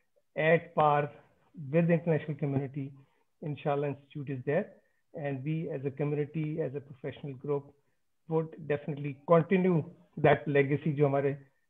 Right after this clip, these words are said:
सीनियर्स ने हमें दी, इनहेरिट की। और मेरा ख्याल है मैं जो इस वक्त पैनलिस्ट हैं उनमें, अ,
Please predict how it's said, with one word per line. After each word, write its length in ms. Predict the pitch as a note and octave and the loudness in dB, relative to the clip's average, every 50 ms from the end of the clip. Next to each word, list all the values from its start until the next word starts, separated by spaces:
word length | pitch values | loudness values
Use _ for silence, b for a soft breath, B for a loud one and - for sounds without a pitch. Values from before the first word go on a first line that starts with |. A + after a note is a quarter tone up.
| _ _ _ _ _ | _ _ _ _ _
सीनियर्स 500 | _ _ E3+ E3 E3 F3 F3 E3 E3+ E3 | _ _ -4 -2 -2 -2 -2 -2 -4 -4
ने 220 | D#3+ D#3 D3+ D3+ D3+ - _ _ _ - | -4 -4 -4 -6 -8 -14 _ _ _ -6
हमें 260 | - D3 D3 E3 E3 D3+ | -4 -2 0 0 0 0
दी, 280 | E3 F3 F#3 G3 G#3 - | -2 -4 -6 -6 -6 -4
इनहेरिट 420 | - D3+ C#3+ C#3+ D3 D3 E3 E3 | -4 -4 -2 -2 -2 -2 -2 -4
की। 420 | - _ - D#3+ D#3+ E3 E3 _ _ _ _ _ _ _ | -6 _ -8 -8 -8 -8 -10 _ _ _ _ _ _ _
और 180 | - - D3+ D3+ | -6 -4 -2 -2
मेरा 220 | D#3 D3 D#3 E3 | 0 0 2 2
ख्याल 220 | D#3+ - F3+ E3+ F3+ | 2 0 0 0 0
है 120 | E3+ D3 | 0 2
मैं 400 | D#3+ D#3+ E3+ E3+ E3+ D#3+ D#3+ D3+ | 2 2 2 2 2 0 -2 -2
जो 140 | C#3 E3 D#3+ | 0 0 0
इस 60 | D#3 - - | 0 0 -2
वक्त 200 | D#3 E3+ D#3+ D#3+ - | -2 -2 -2 2 2
पैनलिस्ट 460 | D#3+ D3+ D#3+ E3 D#3+ E3 D#3+ - - | 4 4 6 4 2 0 -2 2 4
हैं 80 | E3+ E3 | 4 4
उनमें, 380 | D#3+ D#3 D3+ D#3 E3 E3 E3 | 4 4 4 6 6 6 6
अ, 100 | E3 b | 4 b